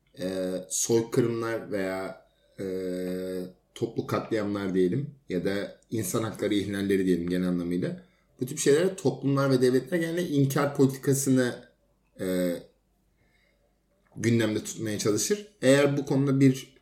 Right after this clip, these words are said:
kamuoyu oluşturulamazsa, akademi ya da, e, toplumsal veya günümüzde sosyal medya sayesinde bu inkara doğru gider. Yani aslında zaten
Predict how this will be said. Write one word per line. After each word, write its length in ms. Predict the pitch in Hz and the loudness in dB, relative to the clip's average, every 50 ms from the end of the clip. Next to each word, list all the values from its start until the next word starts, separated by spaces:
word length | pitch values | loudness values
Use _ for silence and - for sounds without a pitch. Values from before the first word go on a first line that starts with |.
| _ _ - | _ _ -4
kamuoyu 360 | - 135 127 135 135 135 131 | 0 2 4 6 6 8 8
oluşturulamazsa, 1080 | 127 127 131 131 - - 131 131 131 127 120 101 90 - - 113 123 139 - - - _ - | 8 8 6 4 2 2 4 4 4 4 2 0 -2 -4 -4 -4 -4 -4 -6 -12 -16 _ -14
akademi 400 | - - 113 98 101 104 104 104 | -4 -2 0 0 0 0 -2 -2
ya 240 | 107 101 101 98 92 | -2 -2 -2 0 0
da, 380 | 101 98 98 95 - - - - - | 0 0 -2 -4 -6 -8 -12 -10 -4
e, 320 | 101 95 92 92 92 92 87 90 - | -2 0 2 2 2 0 -2 -4 -6
toplumsal 640 | - 107 - - 113 104 101 - 110 101 101 - - | -8 -8 -6 -6 -6 -6 -4 -4 -4 -4 -4 -4 -4
veya 140 | 107 101 95 | -2 -2 0
günümüzde 380 | 92 95 98 98 98 95 104 | 0 0 0 0 -2 -2 -2
sosyal 400 | 98 - - 107 - - 117 107 | -2 -2 -2 -2 0 0 0 0
medya 260 | 113 107 107 101 104 95 | 0 0 0 0 0 0
sayesinde 500 | - - 104 101 - - 185 196 190 185 | 0 0 0 0 0 0 -2 0 2 2
bu 120 | 196 180 | 2 4
inkara 520 | 165 156 147 135 147 139 135 135 131 120 | 4 4 4 4 6 6 6 8 8 8
doğru 180 | 123 117 113 110 | 6 6 6 4
gider. 300 | 101 90 80 82 80 80 - | 4 2 0 -2 -4 -6 -4
Yani 200 | 101 104 107 110 | -2 -2 0 0
aslında 260 | 110 - - 139 131 | 0 0 2 2 4
zaten 360 | 123 131 127 131 143 131 127 | 4 4 2 2 0 0 -2